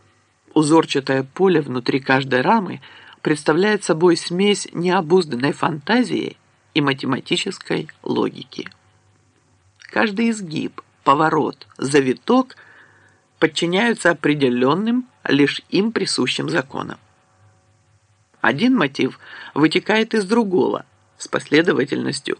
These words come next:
алгебраической формулы. Каждое поле имеет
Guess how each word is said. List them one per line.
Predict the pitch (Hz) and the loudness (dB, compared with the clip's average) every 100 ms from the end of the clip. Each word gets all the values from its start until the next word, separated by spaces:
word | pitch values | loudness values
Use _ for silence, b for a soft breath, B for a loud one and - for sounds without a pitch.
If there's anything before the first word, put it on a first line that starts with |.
| - - | -8 0
алгебраической | 143 147 160 139 135 190 208 - 180 | 0 2 0 2 0 -2 -4 -6 -4
формулы. | 180 - 139 - 110 - - _ _ _ _ _ B B B B B | -4 0 0 0 -8 -12 -14 _ _ _ _ _ B B B B B
Каждое | - 180 175 156 151 | 2 2 4 0 0
поле | - 226 240 - | 0 0 0 -2
имеет | 135 156 160 160 | 0 0 0 -2